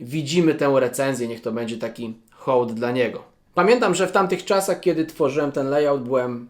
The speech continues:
mocno zafascynowany tym, jak to wszystko wygląda. Wymyśliłem to tło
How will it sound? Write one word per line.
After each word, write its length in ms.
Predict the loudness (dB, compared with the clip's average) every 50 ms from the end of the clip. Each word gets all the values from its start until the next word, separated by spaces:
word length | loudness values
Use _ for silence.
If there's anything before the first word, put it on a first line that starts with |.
| -14 -8
mocno 640 | -4 0 0 0 0 -2 -4 -4 -2 -2 -4 -4 -8 -10
zafascynowany 1500 | -6 -2 0 0 0 0 -2 -2 -2 -4 -6 -4 -2 -2 0 0 0 0 0 0 0 0 0 -2 -2 -2 -4 -4 -10 -18 _ _ _ _ _ _ _ _ _ _ _ _ _
tym, 200 | 0 2 2 4
jak 180 | 2 2 0 0
to 160 | -2 -2 -2
wszystko 440 | -2 -2 -4 -4 -4 -2 -2 -2 -2
wygląda. 840 | 0 -2 -2 0 0 2 4 4 4 4 2 2 2 0 0 -2 -8 -18 _ _ _ _ _ -8
Wymyśliłem 720 | -4 -2 0 0 0 0 -2 -2 2 4 4 4 4 2
to 140 | -2 -4
tło 720 | -4 -6 -10 -4 0 4 4 6 6 6 4 2 0 -4